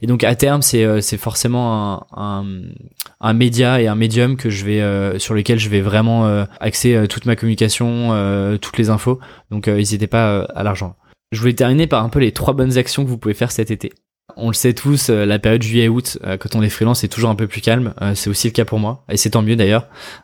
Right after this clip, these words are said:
Euh, du coup, moins de clients, moins de business. Mais moi, j'y vois une bonne nouvelle,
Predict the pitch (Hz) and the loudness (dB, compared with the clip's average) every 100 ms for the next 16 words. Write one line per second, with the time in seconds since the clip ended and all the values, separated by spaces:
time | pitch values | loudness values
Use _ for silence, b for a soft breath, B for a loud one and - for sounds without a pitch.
0 | - 101 101 101 113 117 110 - 120 117 | -8 -4 -4 -2 2 2 2 0 2 2
1 | 113 110 107 123 151 - b b - 120 | 0 0 0 0 0 -6 b b 0 2
2 | 143 131 123 117 113 117 139 147 131 135 | 4 2 2 2 2 2 2 4 2 2